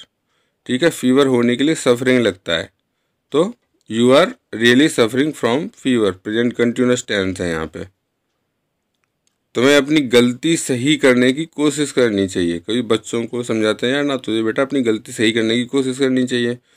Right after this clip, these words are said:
तो "You should try to rectify your mistake", ठीक है, सही करने के लिए क्या लगाया है? रेक्टिफाई,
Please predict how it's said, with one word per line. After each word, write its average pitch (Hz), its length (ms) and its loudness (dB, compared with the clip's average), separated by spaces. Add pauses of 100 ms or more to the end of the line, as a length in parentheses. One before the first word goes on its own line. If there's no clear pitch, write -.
(220)
तो 117 240 0
"You 127 40 -6
should 170 440 -2
try 127 280 6 (160)
to 185 160 -2 (400)
rectify 147 500 0
your 123 260 2
mistake", 95 400 -6 (100)
ठीक 131 180 -6
है, 147 60 -4
सही 120 320 0
करने 123 300 -2
के 127 60 -6
लिए 127 280 0
क्या 120 180 -2
लगाया 120 360 0
है? 147 280 -2
रेक्टिफाई, 104 680 -2